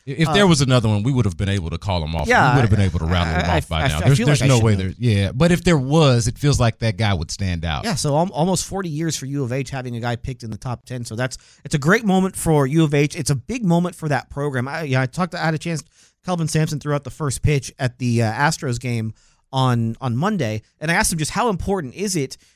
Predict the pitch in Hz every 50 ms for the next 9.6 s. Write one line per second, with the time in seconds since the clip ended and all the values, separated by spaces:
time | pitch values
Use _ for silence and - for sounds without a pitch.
0 | _ _ - - 185 160 117 - 170 180 185 185 180 160 - - - _ _ 156
1 | 151 147 143 147 143 156 156 147 - - 180 175 - - - _ 143 135 127 123
2 | 127 123 147 175 170 - 156 156 151 151 143 139 127 113 98 - 143 120 113 -
3 | 113 160 180 165 156 160 139 127 147 147 - 156 131 117 - 175 220 262 214 165
4 | 160 175 160 - - - 208 240 180 151 - - 170 165 - - _ _ _ _
5 | _ _ - 165 240 311 254 165 135 - 170 180 175 143 127 127 185 233 285 202
6 | 120 - _ - 185 170 - 190 190 185 160 117 - - 139 147 175 - - 170
7 | 170 - 127 - 147 156 160 151 117 92 117 139 190 - _ _ _ _ _ _
8 | _ _ _ 127 139 156 202 214 233 226 214 180 170 170 165 165 156 147 135 127
9 | 123 - _ _ _ _ - 190 165 160 151